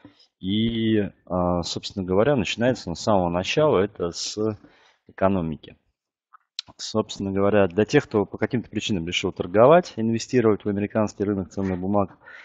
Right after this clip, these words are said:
я готов вкратце, насколько это вообще возможно, дать ту базу, без которой торговлю лучше вообще не начинать. А, так как большинство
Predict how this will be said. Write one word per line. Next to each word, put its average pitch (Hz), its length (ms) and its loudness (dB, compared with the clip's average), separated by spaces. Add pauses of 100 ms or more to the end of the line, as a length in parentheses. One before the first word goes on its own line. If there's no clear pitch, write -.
(200)
я 127 180 4
готов 117 220 -2
вкратце, 127 460 2
насколько 95 320 -6
это - 80 -6
вообще 95 260 0
возможно, 101 540 -2
дать 95 240 2
ту 95 80 -6
базу, 113 320 2
без 80 120 -12
которой 98 360 -2
торговлю 95 520 0
лучше 95 340 -2
вообще 92 520 4
не 90 100 -2
начинать. 82 600 -6 (920)
А, 92 460 4 (560)
так 135 200 6
как 117 100 -6
большинство 120 1000 0